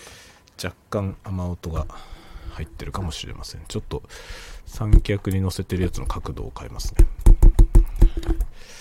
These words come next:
ノイズが乗ったと思いますが、まあ、ノイズ乗ったところ、ちょっとノイズひどかったらカットします。<laughs> 後で聞いてみてカットしますね。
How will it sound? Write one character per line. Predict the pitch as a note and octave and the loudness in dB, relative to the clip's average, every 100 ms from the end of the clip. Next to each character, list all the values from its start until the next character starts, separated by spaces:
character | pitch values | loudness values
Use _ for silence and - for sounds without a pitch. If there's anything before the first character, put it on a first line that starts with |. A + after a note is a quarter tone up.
| - - - - | -20 -20 -16 -4
ノ | G#2+ | -4
イ | |
ズ | G2 | -2
が | G2+ | -4
乗 | F#2+ | -6
っ | |
た | F#2 G2 | -6 -6
と | F2+ | -6
思 | D2+ D2 | -8 -10
い | |
ま | C#2+ | -10
す | - | -12
が、 | C2 A#1+ | -14 -10
ま | F2+ | -6
あ、 | |
ノ | F2+ A2 | -4 -2
イ | |
ズ | A#2+ | -2
乗 | B2+ | -2
っ | |
た | A#2+ | -2
と | C3 | -2
こ | A2+ | -2
ろ、 | D2+ | -4
ち | |
ょ | F#2+ | -8
っ | |
と | - - - - | -10 -12 -14 -8
ノ | A2 | -6
イ | B2 | -6
ズ | |
ひ | B2 A#2 | -6 -6
ど | B2 | -4
か | |
っ | A2 | -4
た | - | -6
ら | C2+ C2 - _ _ _ _ _ _ _ _ _ | -12 -12 -16 _ _ _ _ _ _ _ _ _
カ | - - | -14 -14
ッ | |
ト | D3 | -12
し | - | -14
ま | - | -14
す。 | - - - | -14 -14 -14
<laughs> | - - - - _ - _ - G#3 - D3+ | -18 -16 -20 -20 _ -20 _ -14 -12 -12 -12
後 | - - | -10 -8
で | D#2+ | -8
聞 | - | -8
い | G2+ | -8
て | G#2 | -8
み | G#2 | -8
て | |
カ | - | -10
ッ | D#2+ | -12
ト | - | -14
し | - | -20
ま | - | -20
す | - | -20
ね。 | - | -20